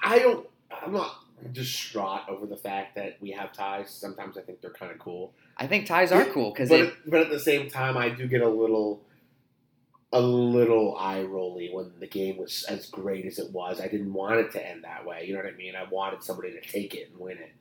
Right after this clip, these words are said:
Speaker 1: and nobody did. So that was a little upsetting. Uh, I'd be open to people proposing new types of rules to see if we can land on a really cool one. Like I said, I actually loved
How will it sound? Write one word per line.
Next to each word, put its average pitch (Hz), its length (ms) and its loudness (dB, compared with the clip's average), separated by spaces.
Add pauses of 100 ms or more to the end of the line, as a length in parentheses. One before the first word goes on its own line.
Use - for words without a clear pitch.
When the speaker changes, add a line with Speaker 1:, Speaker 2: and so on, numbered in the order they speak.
(260)
Speaker 1:
and 98 120 -8
nobody 95 280 -2
did. - 380 -4 (340)
So 127 160 2
that 131 220 8
was 127 120 4
a 127 60 2
little 127 440 2 (100)
upsetting. 131 640 0 (500)
Uh, 101 160 0
I'd 127 160 8
be - 160 -2
open 113 500 0
to 113 200 -2
people 104 220 -2
proposing 107 720 -2 (120)
new 101 160 -4
types 95 280 -6
of 95 100 -12
rules 92 460 -8 (420)
to - 60 -10
see - 140 -2
if 107 80 -4
we 104 80 -2
can 92 200 -6
land 92 300 -6
on 90 100 -8
a 90 60 -8
really 87 240 -6
cool 92 240 -6
one. 92 260 -6 (180)
Like 143 100 2
I 160 60 6
said, 165 260 6
I 160 160 10
actually 262 380 8
loved 123 480 4